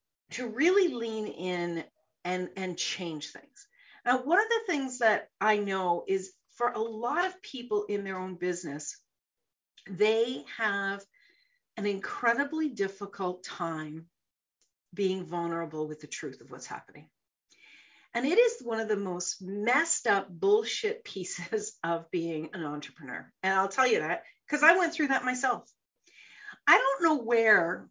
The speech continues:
we got <laughs> the idea that we should be successful in business,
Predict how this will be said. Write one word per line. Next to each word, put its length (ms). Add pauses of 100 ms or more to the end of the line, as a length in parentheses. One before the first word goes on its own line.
we 560
got 300 (140)
<laughs> 140
the 360
idea 720
that 420 (640)
we 280
should 300
be 200
successful 720
in 160
business, 640